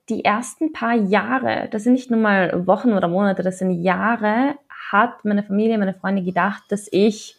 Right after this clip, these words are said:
richtig, ähm, verrückt drauf bin.“ Und das war einfach voll die Sache, die mir auch gezeigt hat, okay,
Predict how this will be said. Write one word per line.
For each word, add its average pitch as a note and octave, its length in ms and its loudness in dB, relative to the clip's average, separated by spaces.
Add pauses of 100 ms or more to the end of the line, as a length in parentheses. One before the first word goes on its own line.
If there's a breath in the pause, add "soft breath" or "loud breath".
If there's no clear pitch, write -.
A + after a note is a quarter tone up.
(720 soft breath)
richtig, A#3 880 0
ähm, F#3+ 720 2 (640)
verrückt G#3+ 520 2
drauf F#3 320 0
bin.“ E3 300 -4 (600 soft breath)
Und G3 760 0
das G#3 320 0
war F#3+ 320 0
einfach G3 880 -4
voll G3+ 460 0 (160)
die G#3 80 0
Sache, F#3 360 -4
die F#3+ 560 -4 (720)
mir A3 400 2
auch G#3+ 140 -4
gezeigt F#3 400 -2
hat, F3+ 100 0
okay, G3 520 -2